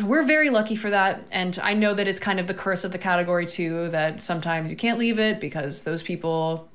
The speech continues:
as generous and nice and wonderful as they are, they don't really wanna watch anything else. So I guess, uh, in the same vein, my least favorite thing about the Twitch culture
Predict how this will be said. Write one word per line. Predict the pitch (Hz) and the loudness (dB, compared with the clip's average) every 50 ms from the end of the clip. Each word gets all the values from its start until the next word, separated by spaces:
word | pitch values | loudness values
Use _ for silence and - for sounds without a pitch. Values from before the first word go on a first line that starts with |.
| - - - - | -20 -20 -14 -4
as | - 170 170 156 | -2 -2 0 0
generous | - 190 190 190 190 196 190 196 190 - | 0 0 2 4 4 4 2 2 0 0
and | 175 160 160 | -2 -2 0
nice | 165 170 175 180 180 180 - | 2 2 2 2 0 -2 -4
and | 160 156 | -4 -2
wonderful | 160 170 170 170 170 175 170 | 0 0 0 0 0 0 -2
as | 165 165 - | -2 -2 -2
they | 165 160 | 0 2
are, | 156 156 156 151 | 4 4 4 4
they | 151 151 | 2 0
don't | 151 156 160 151 139 | 0 0 0 0 0
really | 156 156 160 | -2 -4 -2
wanna | 165 160 160 156 | -2 -2 0 0
watch | 151 151 - - | 0 0 -2 -2
anything | 170 170 165 165 165 160 | -6 -6 -6 -4 -2 -2
else. | 156 147 156 151 - - | -2 -2 -2 -4 -6 -6
So | - 175 - - 180 - - - - - - - - - - - - - - - - - - - - - - - - - | -4 -4 -4 -4 -8 -10 -18 -20 -20 -20 -20 -20 -20 -20 -20 -20 -20 -20 -20 -20 -20 -20 -20 -20 -18 -20 -20 -18 -10 -4
I | - 208 | 0 2
guess, | 226 226 220 220 | 2 2 0 0
uh, | - - - - - | -4 -6 -8 -10 -2
in | - 247 247 | 2 4 6
the | 240 240 | 6 4
same | 240 - 262 226 220 214 | 4 4 4 4 4 4
vein, | 202 180 190 185 180 170 170 | 2 2 2 2 2 0 0
my | 170 175 175 | 0 0 0
least | 175 180 185 180 - | 0 0 -2 -2 -2
favorite | - 180 175 175 | -2 -2 -2 -2
thing | 180 175 | -2 -2
about | 170 170 160 | 0 0 0
the | 160 165 | -2 -2
Twitch | - - 170 165 - | -4 -4 -6 -6 -4
culture | - 170 165 160 - 170 165 165 160 165 - | -4 -6 -4 -4 -4 -4 -2 -2 -2 -4 -6